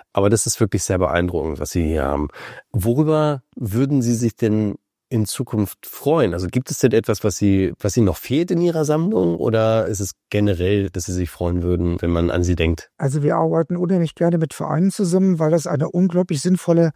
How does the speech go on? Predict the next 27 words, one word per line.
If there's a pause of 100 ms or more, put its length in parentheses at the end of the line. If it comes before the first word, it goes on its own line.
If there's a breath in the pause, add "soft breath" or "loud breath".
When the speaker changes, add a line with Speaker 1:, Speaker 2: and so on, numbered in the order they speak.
(240 soft breath)
Speaker 2:
Tätigkeit
ist.
Und
die
ist
auch
ausgesprochen
bereichernd.
Und
wir
helfen
auch,
das
ist
unsere
Aufgabe.
Also
wir
haben
natürlich
auch
andere (420 loud breath)
Tätigkeiten.
Wir (200)
halten
auch
Vorträge